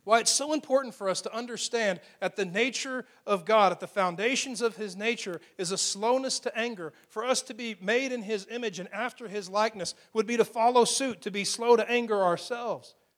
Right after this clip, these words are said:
I mean, anger is absolutely one hundred percent the devil's plan for your life.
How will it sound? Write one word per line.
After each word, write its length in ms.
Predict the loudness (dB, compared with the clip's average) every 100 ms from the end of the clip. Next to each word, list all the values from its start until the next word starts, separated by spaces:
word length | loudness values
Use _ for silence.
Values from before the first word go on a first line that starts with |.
| _ _ _ _ _ _ _
I 60 | -2
mean, 140 | -2 4
anger 440 | 4 4 2 4
is 240 | 6 4 4
absolutely 760 | 2 2 2 -4 -6 -8 -4 -4
one 300 | -2 -4 -4
hundred 380 | -8 -10 -12 -10
percent 560 | -8 -4 -4 -6 -8
the 80 | -14
devil's 480 | -8 -8 -8 -10 -12
plan 400 | -10 -10 -8 -12
for 120 | -14
your 160 | -12 -10
life. 220 | -10